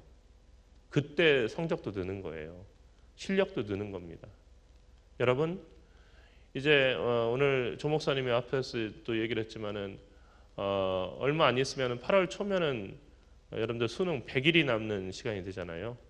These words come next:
시간이 정말 빠르죠. 그리고 그 백 일이라는 시간은 훨씬 더 빠르게 지날 거예요. 그리고, 어, 그렇게 기다리던 수능이라고 하는 시간도 올 거예요. 참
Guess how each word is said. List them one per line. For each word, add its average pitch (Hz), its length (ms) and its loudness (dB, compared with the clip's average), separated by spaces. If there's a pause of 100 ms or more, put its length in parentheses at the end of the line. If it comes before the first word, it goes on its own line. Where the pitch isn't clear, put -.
(640)
시간이 180 360 0
정말 131 280 0
빠르죠. 135 480 -4 (1400)
그리고 147 280 2
그 147 120 2
백 156 200 4
일이라는 160 400 8
시간은 151 420 2 (560)
훨씬 302 240 0
더 175 100 2
빠르게 165 320 0
지날 107 320 -4
거예요. 90 200 -10 (1040)
그리고, 131 640 0 (340)
어, 98 500 2
그렇게 131 240 -6
기다리던 127 640 2 (480)
수능이라고 196 640 4
하는 104 180 0
시간도 120 320 -2
올 92 160 -4
거예요. 80 240 -6 (1500)
참 - 340 -4